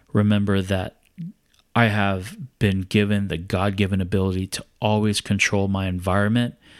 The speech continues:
because my environment starts with myself. I can always control my attitude, and I can always be in control of my faith. Those are two things that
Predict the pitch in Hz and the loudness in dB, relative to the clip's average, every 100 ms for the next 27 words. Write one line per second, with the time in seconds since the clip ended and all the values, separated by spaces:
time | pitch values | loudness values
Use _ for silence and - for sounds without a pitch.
0 | - - - - 104 107 98 101 95 90 | -20 -20 -20 -6 0 0 2 2 2 0
1 | 98 95 95 - 95 95 98 - 95 - | 0 0 -2 0 0 0 -4 -4 -4 -2
2 | - - - - _ - - _ - 107 | -2 -6 -8 -12 _ -20 -20 _ -2 -2
3 | 87 - 107 107 104 - 101 - 98 95 | -2 0 2 2 0 -2 -2 0 0 0
4 | - 101 101 104 - 107 104 - - _ | -4 -2 -2 -2 -2 -2 -2 -6 -20 _
5 | - 107 104 101 104 - 107 107 101 98 | -6 -2 -2 -2 -6 -2 0 2 2 0
6 | 98 95 101 - 104 98 95 92 - 92 | -2 -2 -2 0 0 0 -2 -4 -4 -4
7 | 92 - - - - - _ 113 110 120 | -6 -10 -16 -20 -20 -20 _ 2 2 2
8 | - - 107 113 110 101 98 98 - | 0 0 0 2 0 0 -2 -4 -4